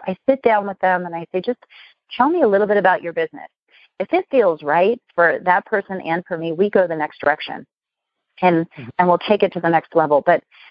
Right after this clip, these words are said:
Speaker 1: if it's not, I'll give them a bunch of free advice and send them on their way.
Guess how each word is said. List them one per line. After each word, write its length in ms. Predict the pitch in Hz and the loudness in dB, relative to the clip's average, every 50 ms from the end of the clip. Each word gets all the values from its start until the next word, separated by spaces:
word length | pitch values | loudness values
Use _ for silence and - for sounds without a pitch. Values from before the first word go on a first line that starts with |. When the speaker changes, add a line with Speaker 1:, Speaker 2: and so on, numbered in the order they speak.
| _ _ | _ _
Speaker 1:
if 160 | - 220 - | -2 0 0
it's 220 | 226 202 - _ - | -2 -2 -2 _ -2
not, 260 | 202 208 220 196 - - | 2 2 2 2 2 0
I'll 140 | - 202 196 | 0 0 0
give 140 | 220 214 | -6 -8
them 160 | 214 208 180 170 | -8 -8 -10 -8
a 60 | 165 | -4
bunch 240 | - 180 180 - - | -4 -4 -4 -4 -10
of 80 | 147 - _ | -14 -12 _
free 200 | - 175 170 151 | -4 -2 0 0
advice 400 | 151 143 - 143 147 156 208 - _ - | -2 0 2 2 2 2 0 -4 _ -14
and 100 | 156 147 - _ | -20 -20 -10 _
send 180 | 170 165 160 | -6 -4 -4
them 120 | 160 151 151 | -4 -4 -4
on 120 | 151 147 | -2 -2
their 120 | 147 139 139 | 0 0 2
way. 260 | 139 - - - | 2 0 0 -2